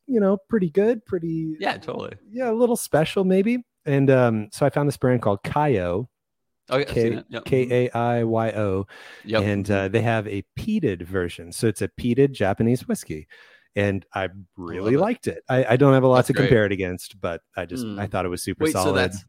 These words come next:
Speaker 2: so far, that's the only one, though?
Speaker 1: Uh, I mean, actually, <laughs> come to think of it, that might be the
Speaker 2: Uh-huh.
Speaker 1: only Japanese whiskey I've ever
Speaker 2: Oh,
Speaker 1: had.
Speaker 2: man. So, like, I've heard great things about Kaiyo, and, like, I've never had a Japanese whiskey that let me down.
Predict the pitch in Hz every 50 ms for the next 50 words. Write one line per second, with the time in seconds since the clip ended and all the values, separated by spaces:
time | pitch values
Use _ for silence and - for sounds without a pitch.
0 | _ _ _ _ _ _ _ _ _ _ _ - - 147 135 131 147 131 127 123
1 | 123 120 - 127 113 110 110 117 107 104 104 107 107 110 117 131 139 - _ _
2 | - - - _ _ _ _ _ _ _ - 123 117 - - 50 - - - -
3 | - - - - - - - - _ - 131 131 127 123 120 117 113 110 104 110
4 | 110 110 107 104 104 101 101 98 98 95 92 92 - _ - 95 92 107 - -
5 | - 143 135 143 143 131 104 - 135 120 - - 139 127 131 143 135 - 120 117
6 | 117 147 131 127 143 147 123 117 113 104 104 101 101 98 98 92 90 98 98 104
7 | 98 107 95 90 90 90 92 104 87 85 - 92 87 82 - 92 82 - - 87
8 | 82 80 80 80 78 78 - 80 80 78 76 76 98 95 - 110 107 110 - 170
9 | - _ _ _ - - 139 131 135 131 127 117 104 - 123 127 143 175 180 175
10 | 175 165 156 156 151 135 135 143 139 135 135 147 139 135 135 143 147 156 147 -
11 | 156 170 175 165 156 143 - - - 139 151 151 143 131 127 127 135 143 131 127
12 | 120 113 113 110 107 104 101 98 101 95 - - 120 107 104 104 110 104 92 101
13 | 101 95 - 101 95 92 92 95 95 90 98 90 95 92 92 95 101 110 107